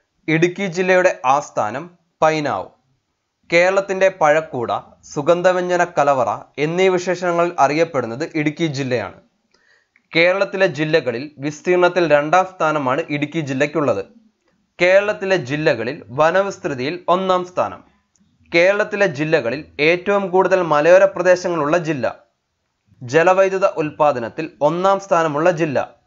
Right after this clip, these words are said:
ഏറ്റവും കൂടുതൽ മണ്ണൊലിപ്പ് നടക്കുന്ന കേരളത്തിലെ ജില്ല.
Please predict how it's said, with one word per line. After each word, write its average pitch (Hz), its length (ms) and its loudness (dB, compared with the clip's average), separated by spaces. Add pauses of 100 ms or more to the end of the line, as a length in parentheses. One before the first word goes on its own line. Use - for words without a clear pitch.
(640)
ഏറ്റവും 185 460 0
കൂടുതൽ 190 300 2
മണ്ണൊലിപ്പ് 180 520 -2
നടക്കുന്ന 143 480 0 (220)
കേരളത്തിലെ 160 520 2
ജില്ല. 139 520 -4